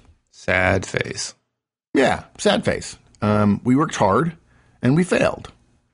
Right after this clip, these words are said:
Speaker 2: But okay, did we really? Sure,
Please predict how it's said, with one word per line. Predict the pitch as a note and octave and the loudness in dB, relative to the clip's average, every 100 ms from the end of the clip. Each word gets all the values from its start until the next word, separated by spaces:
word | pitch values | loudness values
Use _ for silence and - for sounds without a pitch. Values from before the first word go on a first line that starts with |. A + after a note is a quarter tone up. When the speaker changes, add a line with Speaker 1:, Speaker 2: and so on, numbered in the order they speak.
| _ _ _ _ | _ _ _ _
Speaker 2:
But | A#3 - - | 0 0 0
okay, | A3+ A2 B1+ G2 - _ - | 0 0 0 -4 -8 _ -4
did | A2+ D3 | 0 0
we | D3 D3 | 0 2
really? | C3+ C3+ G2 - - _ _ _ _ _ _ _ _ | 2 2 0 -6 -16 _ _ _ _ _ _ _ _
Sure, | - - C#3 F2 C3+ | -4 2 2 4 2